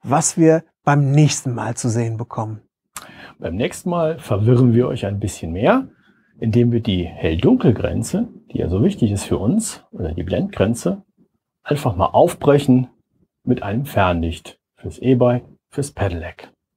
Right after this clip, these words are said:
Speaker 2: Danke fürs Zuschauen dieser Folge und wir würden uns riesig freuen, wenn ihr uns mit einem Daumen nach oben liked und unseren YouTube-Kanal abonniert. Tschüss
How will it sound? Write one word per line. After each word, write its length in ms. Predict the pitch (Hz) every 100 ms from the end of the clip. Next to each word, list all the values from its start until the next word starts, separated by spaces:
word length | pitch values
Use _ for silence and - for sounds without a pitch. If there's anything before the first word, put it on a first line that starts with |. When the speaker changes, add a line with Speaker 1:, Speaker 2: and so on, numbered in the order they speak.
| _ _ _ _ -
Speaker 2:
Danke 260 | 107 101
fürs 280 | - - -
Zuschauen 400 | 185 196 - 180
dieser 200 | 165 147
Folge 540 | 147 127 123 110 110 - -
und 160 | 107 92
wir 140 | 104
würden 200 | 92 85
uns 240 | 80 -
riesig 280 | 120 165 185
freuen, 460 | - 92 113 160 - _
wenn 160 | 98 95
ihr 140 | 92
uns 240 | 90 90 92
mit 120 | -
einem 200 | 85 80
Daumen 260 | 98 101
nach 160 | 92 87
oben 200 | 82 78
liked 540 | 87 139 220 - - _ _ _ _ _ _
und 220 | - 127 -
unseren 300 | 131 107 85
YouTube-Kanal 920 | 101 135 156 - - 131 87 135 - _ -
abonniert. 680 | 139 185 98 78 - - _ _ _ -
Tschüss 440 | 202 220 -